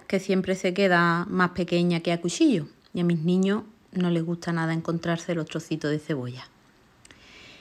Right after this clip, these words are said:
Y así es como quedó, todo bien picadito.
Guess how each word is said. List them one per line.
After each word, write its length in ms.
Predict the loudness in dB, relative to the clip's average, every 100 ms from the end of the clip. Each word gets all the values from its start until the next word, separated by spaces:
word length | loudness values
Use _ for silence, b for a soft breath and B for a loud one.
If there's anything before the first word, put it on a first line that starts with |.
| B B B -18 -2
Y 120 | 0
así 400 | 0 -4 -4 -2
es 100 | -2
como 320 | 0 0 0
quedó, 400 | -2 0 2 2
todo 280 | 2 2 2
bien 280 | 2 0 0
picadito. 800 | -2 -2 0 0 4 4 4